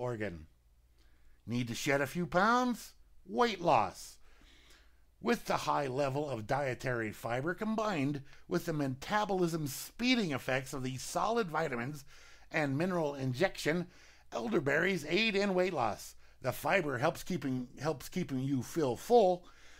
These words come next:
The low calorie count does not affect your intake, and you get dozens of other health benefits as well. However, we cannot bypass the side effects.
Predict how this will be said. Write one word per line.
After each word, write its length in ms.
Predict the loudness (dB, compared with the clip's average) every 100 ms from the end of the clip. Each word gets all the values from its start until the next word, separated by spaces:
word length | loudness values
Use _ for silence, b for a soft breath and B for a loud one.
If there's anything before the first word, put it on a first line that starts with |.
| B
The 100 | -4
low 280 | 0 2 2
calorie 520 | 4 2 2 2 0
count 340 | -2 -2 -2 0
does 220 | -2 0
not 220 | -2 -2
affect 340 | -2 -2 -4 -4
your 120 | -2
intake, 520 | 0 2 4 2 0 B B B B
and 400 | 2 6 6 6
you 120 | 4
get 320 | 4 2 2 2
dozens 420 | 4 4 2 2
of 100 | 2
other 220 | 2 0
health 260 | 0 0 0
benefits 320 | 2 2 0
as 160 | -2
well. 440 | 0 4 4 2 -6 -20 -20 -20 -20 -20
However, 1300 | -10 0 4 6 4 4 2 2 0 2 2 0 -4 -16 -20 -20 -20 -20 -20 -20 -20 -16
we 80 | -10
cannot 460 | -6 -2 2 0 -2 -14 -20 -20 -12
bypass 800 | -4 -2 -2 -2 -2 -2 -6 -14 -20 b b b
the 180 | -6 -6
side 580 | -6 -4 0 0 0 -4 -8
effects. 760 | -10 -2 -2 -2 -8 -20 -20